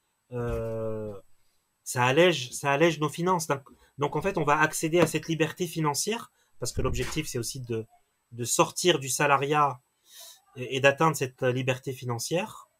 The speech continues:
en ayant des actifs qui génèrent pour nous, euh, de l'argent. C'est ce que disait Robert Kiyosaki dans son livre, euh,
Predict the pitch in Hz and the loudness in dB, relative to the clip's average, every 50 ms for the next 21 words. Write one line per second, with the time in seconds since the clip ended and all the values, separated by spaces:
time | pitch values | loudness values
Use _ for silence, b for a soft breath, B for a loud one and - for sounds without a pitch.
0 | _ _ _ - 120 120 123 123 131 127 120 120 110 127 123 - - - 151 139 | _ _ _ -6 -4 -2 0 0 0 0 0 -2 -2 -2 -4 -6 -8 -10 -10 -10
1 | - - - 120 117 139 143 151 156 151 - - - - 127 135 139 147 147 143 | -10 -10 -6 -2 0 2 2 2 2 0 0 -4 -6 -6 -4 -4 -2 -2 -2 -4
2 | 135 127 _ _ _ _ _ _ _ _ _ - 110 107 104 104 117 117 127 127 | -4 -8 _ _ _ _ _ _ _ _ _ -10 -6 -6 -4 -2 2 2 2 2
3 | 123 160 160 156 127 - - 127 117 117 117 127 123 123 117 135 131 131 - - | 2 0 -2 -4 -4 -6 -6 -8 -6 -4 -4 -2 -2 -2 -2 -2 -4 -4 -4 -6
4 | 135 117 123 123 123 - 143 131 123 117 113 - - 117 113 117 120 117 113 110 | -4 -4 -4 -4 -6 -6 -10 -8 -8 -8 -8 -8 -10 -10 -8 -8 -8 -8 -8 -6
5 | 107 107 107 | -4 -4 -4